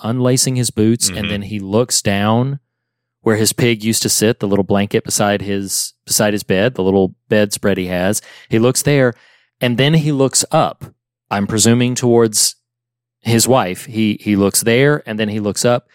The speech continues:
Speaker 1: and cut to black. Nathan, I was, I was stunned. I, this movie just had me.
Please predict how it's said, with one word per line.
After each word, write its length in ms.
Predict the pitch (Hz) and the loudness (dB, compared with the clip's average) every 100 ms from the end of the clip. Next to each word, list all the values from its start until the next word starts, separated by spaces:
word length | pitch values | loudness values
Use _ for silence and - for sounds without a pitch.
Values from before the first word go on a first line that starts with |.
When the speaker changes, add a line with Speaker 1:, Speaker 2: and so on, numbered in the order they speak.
| _ _ | _ _
Speaker 1:
and 140 | 110 104 | -6 0
cut 180 | 123 | -2
to 80 | - | -2
black. 320 | 98 113 - | 0 0 0
Nathan, 240 | 143 196 175 | 0 0 2
I 80 | 214 | 0
was, 160 | 220 | 0
I 140 | 170 226 | 0 0
was 100 | 226 | 2
stunned. 320 | - 135 139 | 0 0 -2
I, 180 | 131 147 | -2 -4
this 220 | 135 180 190 | -2 -4 0
movie 220 | 190 139 | 0 0
just 160 | 113 | -2
had 340 | - 117 117 - | -4 -2 -4 -6
me. 240 | 87 _ | -20 _